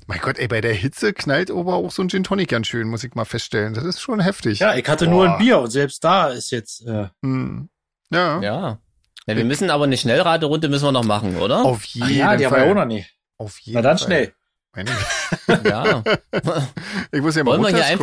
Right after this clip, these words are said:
Speaker 3: einfach, guck mal.
Speaker 1: Wo hast du
Speaker 3: Ja,
Speaker 1: denn hier
Speaker 3: wollen wir
Speaker 1: eine?
Speaker 3: hier achtziger versus neunziger?
Speaker 1: Achtziger versus
Speaker 2: Hat man
Speaker 1: das
Speaker 2: nicht
Speaker 1: klingt ja,
Speaker 2: letztes
Speaker 3: Teil
Speaker 2: Mal?
Speaker 1: das klingt ja nach einer
Speaker 3: Oder
Speaker 1: geilen
Speaker 3: heben wir uns die für einen Gast auf? Das ist eigentlich eine geile Gastrunde, oder?
Speaker 1: Auf jeden Fall, ja.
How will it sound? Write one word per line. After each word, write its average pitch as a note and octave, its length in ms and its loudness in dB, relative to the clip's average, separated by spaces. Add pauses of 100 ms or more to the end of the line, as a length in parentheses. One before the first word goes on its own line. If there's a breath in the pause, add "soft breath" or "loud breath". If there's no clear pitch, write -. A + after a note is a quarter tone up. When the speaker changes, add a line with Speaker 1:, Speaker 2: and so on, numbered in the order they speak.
(100)
Speaker 3:
einfach, G#2+ 40 -4
guck G#3+ 180 0
mal. D3+ 300 -2 (400)
Speaker 1:
Wo A2+ 100 -2
hast D#3 100 -2
du G2+ 60 -4
Speaker 3:
Ja, A2+ 180 2
Speaker 1:
denn A#2+ 80 2
hier A#2 80 2
Speaker 3:
wollen C3 100 2
wir F3 60 2
Speaker 1:
eine? D#3+ 80 0
Speaker 3:
hier D3+ 140 2
achtziger E3+ 460 0 (280)
versus C3+ 360 0
neunziger? D3 680 0 (100)
Speaker 1:
Achtziger C#3 420 0
versus B2 340 0
Speaker 2:
Hat B2 60 -2
man - 120 2
Speaker 1:
das - 60 2
Speaker 2:
nicht - 180 4
Speaker 1:
klingt B2+ 40 2
ja, C3 120 6
Speaker 2:
letztes E3 140 4
Speaker 3:
Teil - 60 2
Speaker 2:
Mal? A#3 160 2
Speaker 1:
das D4+ 100 -6
klingt C3 320 -6
ja C#3+ 120 2
nach B2+ 160 0
einer C#3+ 140 -2
Speaker 3:
Oder B2+ 60 -4
Speaker 1:
geilen D3+ 200 4
Speaker 3:
heben F#3+ 140 2
wir A3 60 4
uns G3 100 0
die F#3+ 80 0
für F#3+ 100 2
einen D#3+ 80 2
Gast E3 280 0
auf? A#2 240 2
Das A2 100 0
ist C#3 140 0
eigentlich C#3+ 180 2
eine B2 140 0
geile D3 280 2
Gastrunde, A2+ 640 -2
oder? E2+ 120 2
Speaker 1:
Auf C#3 120 2
jeden D#3+ 140 0
Fall, B2 340 -2
ja. A2 200 -6